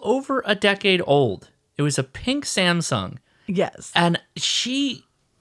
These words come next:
Speaker 1: she took good care of that phone.
Speaker 2: Mm-hmm.
Speaker 1: That thing should, that thing belongs in a museum.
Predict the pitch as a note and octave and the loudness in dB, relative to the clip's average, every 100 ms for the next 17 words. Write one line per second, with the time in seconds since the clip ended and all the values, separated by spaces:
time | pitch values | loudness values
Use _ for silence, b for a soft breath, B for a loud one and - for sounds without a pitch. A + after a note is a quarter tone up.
0 | _ _ - - - D#3+ - - - A2+ | _ _ -10 -8 -6 -6 -8 -10 -10 -10
1 | - - - - - B3 C4 C4 F4+ - | -10 -14 -18 -20 -10 -4 -4 -4 -8 -12
2 | - D3+ D3 B2 G#2+ A2 - B2+ C3 - | -4 -4 -2 -4 -4 -8 -2 0 0 0
3 | G2+ G#2+ G#2+ F#2+ F#2+ F#2+ - - E2+ - | -4 -4 -6 -8 -8 -10 -10 -12 -12 -14